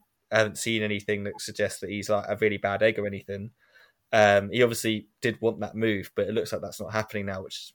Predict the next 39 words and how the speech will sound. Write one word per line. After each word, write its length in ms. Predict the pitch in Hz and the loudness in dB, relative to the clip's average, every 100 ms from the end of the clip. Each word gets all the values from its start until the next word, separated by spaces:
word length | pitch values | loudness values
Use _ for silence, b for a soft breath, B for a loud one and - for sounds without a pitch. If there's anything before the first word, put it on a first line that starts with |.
| - | -4
really 220 | 104 98 | -4 -2
good 160 | 101 98 | -6 -8
news 180 | 95 | -8
for 80 | - | -10
Ghent. 320 | 98 110 107 - B B B - | -2 2 0 -2 B B B 6
They 120 | 117 | 8
held 300 | 127 135 123 | 10 8 10
on, 340 | 120 113 110 - - | 6 6 0 -6 2
uh, 360 | 104 104 101 | 6 6 6
thanks 300 | - 110 110 | 2 -2 -2
to 80 | - | -4
a 60 | 107 | 0
couple 240 | 117 - | 2 0
of 60 | 107 | -4
good 120 | 107 | -2
saves 300 | - 101 98 | 0 0 0
from 160 | 101 104 | -4 0
Nardi, 320 | 104 104 101 | 2 4 0
a 60 | |
couple 280 | - 107 - | -2 -4 -4
of 80 | 104 | -6
good 160 | 107 101 | -6 -6
defensive 540 | - 107 101 101 - | -2 -2 -2 -8 -4
blocks 340 | 107 101 - | -4 -4 -8
from 360 | - 104 98 101 _ | -6 -4 -4 -6 _
the 60 | - | -14
defence 460 | 92 - 101 - - 95 | -10 -6 -6 -6 -12 -10
as 140 | - - _ | -12 -14 _
well, 460 | 110 107 104 104 - B B B _ | 4 4 4 2 -4 B B B _
to 100 | - | -4
win 260 | 110 104 104 | 0 0 -2
two 240 | - 123 110 | -8 -4 0
one. 320 | 110 107 107 - | 2 2 0 -4
They 220 | 117 113 | 0 2
go 180 | 110 107 | 2 0
top 340 | 107 113 107 | 0 -2 -2
of 140 | 107 98 | -4 -6
the 80 | |
league. 560 | 101 107 107 107 104 | -4 0 2 2 0